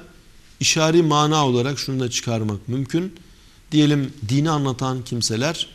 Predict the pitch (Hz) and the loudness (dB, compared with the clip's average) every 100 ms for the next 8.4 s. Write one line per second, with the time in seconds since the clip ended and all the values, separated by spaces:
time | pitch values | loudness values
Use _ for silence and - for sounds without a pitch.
0 | - - 135 160 147 131 120 120 117 107 | -20 -10 -2 0 0 -2 -2 -2 0 0
1 | 101 120 170 180 - - 135 131 160 147 | -2 -2 -4 -6 -16 -6 -6 -2 0 2
2 | 131 127 120 120 123 113 117 170 196 - | 2 2 0 -2 -2 -2 -2 -4 -6 -16
3 | - - 147 156 156 117 165 175 156 120 | -20 -2 0 0 0 2 2 2 -2 -4
4 | 117 113 101 - 110 101 117 110 104 - | -4 -4 -4 -6 -6 -6 -4 -4 -4 -4
5 | 139 151 170 - - - - - - - | -2 0 -2 -6 -16 -20 -20 -20 -12 -6
6 | 113 110 104 107 110 143 - 147 135 139 | -2 -2 -4 -6 -2 0 2 0 0 0
7 | 147 139 127 107 - - 160 165 - 127 | 0 -2 -6 -6 -4 -2 -4 -6 -4 -2
8 | 117 113 170 - | 0 0 -2 -6